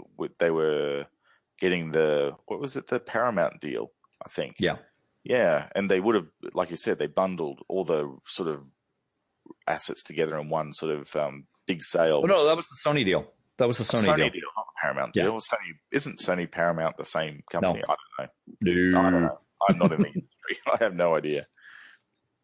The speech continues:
Speaker 1: Sony have a number
Speaker 2: Yeah.
Speaker 1: of umbrella companies, don't they? They have, like, Sony Pictures, Sony Computer, Sony everything. They've got lots of different
Speaker 2: Yes.
Speaker 1: pictures.
Speaker 2: Well, Sony is basically Columbia and TriStar.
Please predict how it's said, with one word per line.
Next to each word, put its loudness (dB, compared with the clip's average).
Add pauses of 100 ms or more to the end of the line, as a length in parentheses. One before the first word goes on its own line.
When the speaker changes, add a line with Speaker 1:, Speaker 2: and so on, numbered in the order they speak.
(520)
Speaker 1:
Sony 2
have 2
a 2
number 2
Speaker 2:
Yeah. 4
Speaker 1:
of -2
umbrella 0
companies, -14
don't -8
they? -12 (280)
They -8
have, -6
like, -4 (560)
Sony -10
Pictures, -6
Sony -8
Computer, -2
Sony -8
everything. -2 (120)
They've -2
got -2
lots -6
of -8
different 2
Speaker 2:
Yes. 2
Speaker 1:
pictures. -12 (260)
Speaker 2:
Well, 2
Sony 4
is 2
basically 2
Columbia 4
and 2
TriStar. 0